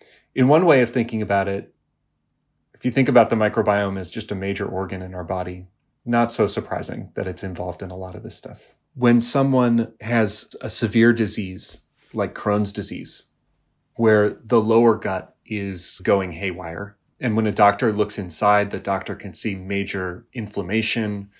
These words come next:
that's the kind of situation where the microbiome begins to tilt off axis. And organisms begin to fundamentally change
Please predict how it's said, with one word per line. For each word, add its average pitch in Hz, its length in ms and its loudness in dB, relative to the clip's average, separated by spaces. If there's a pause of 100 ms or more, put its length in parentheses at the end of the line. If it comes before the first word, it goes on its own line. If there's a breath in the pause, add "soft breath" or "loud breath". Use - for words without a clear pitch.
(360 soft breath)
that's 151 280 4
the 165 120 0
kind 127 220 0
of 113 100 -2
situation 107 640 -2
where 101 140 -2
the 101 120 -4
microbiome 95 800 -4
begins 101 460 -8
to 90 260 -10 (220)
tilt 95 360 -4
off 90 240 -4
axis. - 640 -12 (720 soft breath)
And 107 240 -4
organisms 120 720 4
begin 104 380 -4
to 101 80 -2
fundamentally 98 720 -4
change 98 640 -8